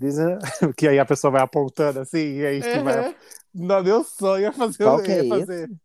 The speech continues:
Speaker 1: aquele que a pessoa fala assim, "Ah, qual que-", aí é a musiquinha que toca de fundo, "Qual que é meu nome? Esse é minha, meu signo, a, a, a música que eu, é,
Speaker 2: É,
Speaker 1: a cor que eu
Speaker 2: em,
Speaker 1: gosto."
Speaker 2: em português é aquela, "Me diz seu nome,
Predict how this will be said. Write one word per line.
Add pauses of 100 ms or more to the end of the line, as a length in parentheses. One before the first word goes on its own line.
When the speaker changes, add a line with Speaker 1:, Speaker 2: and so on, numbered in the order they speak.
(760)
Speaker 1:
aquele
que
a
pessoa
fala
assim,
"Ah,
qual
que-",
aí (340)
é
a
musiquinha
que
toca
de
fundo,
"Qual
que
é
meu
nome?
Esse
é
minha, (300)
meu
signo,
a, (400)
a,
a
música
que
eu,
é,
Speaker 2:
É,
Speaker 1:
a
cor
que
eu
Speaker 2:
em,
Speaker 1:
gosto." (200)
Speaker 2:
em
português
é
aquela,
"Me
diz
seu
nome,